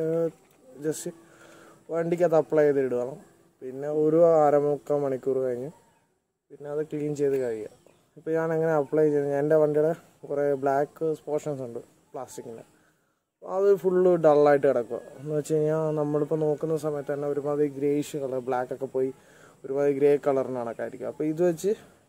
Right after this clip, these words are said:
യൂസ് ചെയ്തിട്ട് എങ്ങനെ ഉണ്ടെന്ന് ഞാൻ കാണിച്ചു തരാം. ഞാൻ നേരത്തെ യൂസ് ചെയ്ത സാധനമാണ്, അതുകൊണ്ട് അത് എല്ലാവർക്കും പറയാൻ പറ്റും. കുറേ പേര് ഒരുപാട് പൈസ ചിലവാക്കുന്നുണ്ട് ഈ വണ്ടി പോളിഷിങ്ങിനായാലും ഇപ്പോൾ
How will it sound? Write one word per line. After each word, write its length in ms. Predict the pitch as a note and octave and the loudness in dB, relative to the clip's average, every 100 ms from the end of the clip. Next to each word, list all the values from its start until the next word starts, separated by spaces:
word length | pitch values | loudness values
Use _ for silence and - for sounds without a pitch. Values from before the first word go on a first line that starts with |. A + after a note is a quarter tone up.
| D#3+ | -6
യൂസ് 240 | D#3 E3 F#3 | -4 -2 -2
ചെയ്തിട്ട് 360 | E3 D#3 D3+ D#3+ C#3+ | 2 0 2 0 0
എങ്ങനെ 200 | D3+ D3 | 0 -2
ഉണ്ടെന്ന് 340 | C#3 C3+ C3+ E3+ _ _ _ _ _ C#3+ | -2 -4 -6 -8 _ _ _ _ _ -12
ഞാൻ 100 | C#3+ | -8
കാണിച്ചു 280 | C3 B2+ B2 | -6 -8 -6
തരാം. 160 | A2 A#2+ | -6 -6
ഞാൻ 100 | B2 C3+ | -4 -2
നേരത്തെ 260 | C3 C#3 D3 | -2 -2 -2
യൂസ് 180 | C#3 C3 | -2 0
ചെയ്ത 140 | C#3 C3+ C3+ | 2 0 -2
സാധനമാണ്, 400 | B2 B2 A#2+ C3 C3+ | -6 -6 -8 -6 -4
അതുകൊണ്ട് 260 | C#3 D3 D3 | -2 0 0
അത് 100 | D3+ A#3 D#3 | 0 -2 2
എല്ലാവർക്കും 380 | D3 D#3 D#3 D#3+ | 2 2 0 0
പറയാൻ 220 | D3+ D#3 D3 | 2 2 0
പറ്റും. 180 | B2+ - | -4 -2
കുറേ 140 | C#3+ D3+ | 0 2
പേര് 120 | D3+ D3+ _ _ _ - - - | 0 -2 _ _ _ -20 -18 -8
ഒരുപാട് 300 | E3+ F3+ F3+ E3+ | 0 2 4 4
പൈസ 140 | D#3 D#3 D3+ | 4 4 4
ചിലവാക്കുന്നുണ്ട് 600 | C3+ C3 B2 B2 A#2+ B2 | 4 2 0 -4 -4 -4
ഈ 40 | C3 - - _ _ _ _ C#3+ | -4 -6 -20 _ _ _ _ -10
വണ്ടി 220 | C#3 C#3+ C#3+ C3+ | -6 -2 -2 -2
പോളിഷിങ്ങിനായാലും 800 | B2+ B2+ C3+ C3+ A#2+ A#2 A#2+ - _ _ _ _ | -2 -4 -6 -6 -6 -8 -10 -16 _ _ _ _
ഇപ്പോൾ 160 | - | -18